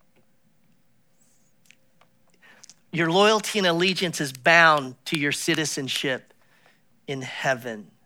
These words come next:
Um, so I want us to see that, 'cause as, when we put why he's saying this thing in, the, in, in this letter, y'all, divisiveness and strife, okay? I don't think it's ever been more pervasive, this is me, in my lifetime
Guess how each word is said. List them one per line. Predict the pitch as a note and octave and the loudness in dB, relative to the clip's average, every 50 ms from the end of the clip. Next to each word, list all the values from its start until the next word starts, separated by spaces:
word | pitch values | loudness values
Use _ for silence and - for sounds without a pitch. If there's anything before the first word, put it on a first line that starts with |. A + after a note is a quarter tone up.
| _ _ _ _ _ _ _ _ _ _ _ _ _ _ - - - - - - - - - _ _ _ | _ _ _ _ _ _ _ _ _ _ _ _ _ _ -20 -20 -20 -20 -20 -20 -20 -20 -20 _ _ _
Um, | - D#3 D3+ D3 C#3 - - _ _ _ _ _ _ _ _ | -2 -2 -2 -2 -4 -10 -16 _ _ _ _ _ _ _ _
so | - - - B3 B3 F3 D#3+ F3 G3+ G3+ - - _ _ | -4 2 4 6 6 6 6 4 2 0 -6 -16 _ _
I | - D3+ | -4 -2
want | D#3 E3+ G#3 A3+ | 2 4 4 4
us | A3+ G3 - | 2 0 -2
to | - D#3 | -4 -4
see | - - - C4+ C4 | -4 -4 -4 -4 0
that, | G#3 E3+ F3 F3 D#3+ | 4 4 4 4 4
'cause | - E3+ D3+ E3+ | 0 -6 -4 -4
as, | E3+ E3 - | -4 -4 -6
when | - D#3+ E3 E3+ E3+ F3 | -8 -8 -6 -4 -4 -4
we | F3 E3 | -4 -4
put | F3 G#3 G3+ - - _ | -4 -6 -6 -6 -12 _
why | _ D3+ D#3+ F3+ F3+ F3 | _ -6 -2 0 0 2
he's | D#3+ D#3+ C#3+ | 0 -2 -2
saying | - G3 G3 F#3 F3+ | -2 -2 -2 -2 -2
this | D#3+ - - | -4 -6 -6
thing | - F3+ E3+ D#3+ | -6 -6 -6 -6
in, | C#3+ | -6
the, | D3 D3 - - | -8 -10 -10 -10
in, | D3+ D3+ - - | -10 -10 -10 -10
in | D#3+ D#3 C#3+ | -10 -10 -8
this | C3+ C#3+ - - | -8 -8 -8 -6
letter, | - A3 A3 G3+ E3+ D#3 D#3+ E3 - - - - - - - - - - - _ _ _ | -2 -2 0 2 2 0 0 -2 -8 -16 -18 -18 -18 -20 -20 -20 -20 -20 -20 _ _ _
y'all, | F#3+ G3+ G3 E3+ | 2 2 2 2
divisiveness | D3+ D#3 D#3+ C#3 B2 F#3 F#3 A3+ A#3+ G#3+ - - A#3+ A#3 G3+ G#3+ G#3+ A3 A3 G3+ - - - - | 0 -2 -6 -2 0 0 2 2 2 0 -2 -2 -4 -4 -2 -2 -2 -2 -2 -4 -6 -8 -6 -4
and | E3 D#3 D3+ C#3 | -4 -4 -4 -4
strife, | - - - - - - E3+ D#3 D3+ C3+ A2 - G#2 - - - _ _ - | -6 -4 -4 -4 -4 -4 -2 0 2 2 0 0 -4 -12 -18 -20 _ _ -8
okay? | - C#3 C#3+ D#3 D#3 D#3 - - - - _ _ _ _ _ _ _ - | -6 -4 -4 -4 -6 -10 -14 -20 -20 -20 _ _ _ _ _ _ _ 4
I | F3+ A3 | 4 4
don't | B3+ B3 - | 4 2 0
think | A#3 G3+ F3+ | -2 -2 -2
it's | F3 E3 - | -2 0 0
ever | F3+ E3+ F3 E3 | 0 2 0 -2
been | D#3 E3 E3 | -2 -4 -4
more | D#3+ D#3+ E3 D#3 | -2 -4 -4 -4
pervasive, | - D3 C3 A#2+ D3 D3 C#3+ - A#2 A2+ - - | -6 -8 -4 -2 -2 -2 -2 -4 -8 -10 -10 -10
this | D#3 D3 D3+ - - | -6 -6 -4 -4 -4
is | F#3+ - | -6 -6
me, | F#3+ F#3 D#3+ C#3+ C3+ C3+ - - _ _ _ _ _ - | -4 -4 -4 -4 -4 -8 -10 -18 _ _ _ _ _ -8
in | D3+ D#3+ | -6 0
my | D#3 E3 F3+ | 2 2 4
lifetime | F3 E3+ E3 E3 D#3+ - - - - - - - | 4 4 4 2 2 0 -6 -10 -10 -12 -12 -14